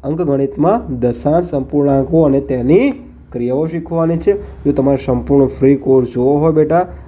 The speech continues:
અને મફત જ છે કોર્સ, તો તમને નીચે લિંક આપેલ છે, ત્યાં આગળ જઈને તમે જોઈ શકો છો. અને નહીં મળે તો તમે મારો નંબર છે નવસો નેવું છેતાલીસ સાહીઠ નવસો ને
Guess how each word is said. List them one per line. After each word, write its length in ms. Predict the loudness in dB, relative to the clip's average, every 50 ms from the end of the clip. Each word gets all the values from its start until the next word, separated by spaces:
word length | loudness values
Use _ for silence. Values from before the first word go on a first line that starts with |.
| -10 -4
અને 120 | -2 0
મફત 340 | 0 0 -2 -2 -2 0 0
જ 160 | 0 0 -2
છે 160 | 0 0 0
કોર્સ, 320 | 0 2 2 2 2 2 0
તો 60 | -2
તમને 240 | 0 0 0 2 0
નીચે 260 | 0 0 0 0 0
લિંક 380 | 0 0 0 2 2 2 2 0
આપેલ 320 | 0 0 0 0 0 0
છે, 240 | 0 0 -2 -2 -4 -6 -12 -14 -14 -14 -6 -2
ત્યાં 160 | 0 0 2
આગળ 120 | 2 2 2
જઈને 220 | 2 2 2 2
તમે 240 | 0 0 0 0 -2
જોઈ 240 | 0 2 2 2 2
શકો 340 | 2 -2 -2 0 0 -2
છો. 300 | 0 0 2 0 0 0 -4 -12 -16 -14 -6 -2
અને 240 | 0 2 2 2 0 -4 -10 -12 -14 -14 -12 -4 0
નહીં 160 | 2 2 4
મળે 320 | 4 4 4 2 0 -2 -4 -10 -16 -20 -20 -14 -12
તો 80 | -8 -6
તમે 180 | -4 -2 -2
મારો 200 | -2 -2 -2 -2
નંબર 320 | -4 -4 -4 -2 0 0 2
છે 120 | 2 2
નવસો 360 | 2 2 2 0 0 -2 -2
નેવું 360 | 0 0 0 0 0 -2 -2 -4
છેતાલીસ 760 | -4 -4 -4 -4 -6 -6 -4 -2 0 0 0 0 -2 -2 -4
સાહીઠ 500 | -2 -2 -2 0 2 2 2 0 0 -2
નવસો 380 | 0 0 0 0 0 -2 -2 0
ને 280 | 2 2 2 2 2